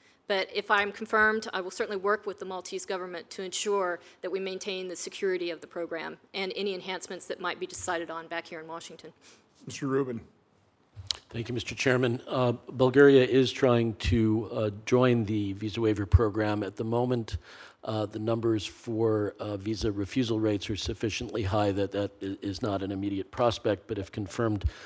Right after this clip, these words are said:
Speaker 3: uh, I would make it a, a very high priority to ensure that in our discussions with the Bulgarians we made clear that we could only consider going forward under any circumstances if, if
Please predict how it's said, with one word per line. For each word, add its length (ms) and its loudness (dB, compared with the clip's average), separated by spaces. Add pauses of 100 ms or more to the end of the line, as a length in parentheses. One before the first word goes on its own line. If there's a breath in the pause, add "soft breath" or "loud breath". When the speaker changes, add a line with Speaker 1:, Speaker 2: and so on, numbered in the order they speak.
(260 loud breath)
Speaker 3:
uh, 140 -2
I 160 -2
would 200 -2
make 180 -4
it 60 -6
a, 180 -4
a 60 -6
very 300 -2
high 180 -4
priority 360 -2
to 160 -8
ensure 420 0
that 100 -2
in 100 -4
our 80 -4
discussions 640 -4
with 140 -6
the 60 -8
Bulgarians 600 -4
we 80 -6
made 220 -6
clear 420 -2 (600 loud breath)
that 340 -2
we 100 -6
could 160 -6
only 240 -2
consider 480 -6
going 300 -6
forward 460 0
under 260 -4
any 140 4
circumstances 880 -4
if, 180 -6
if 220 -8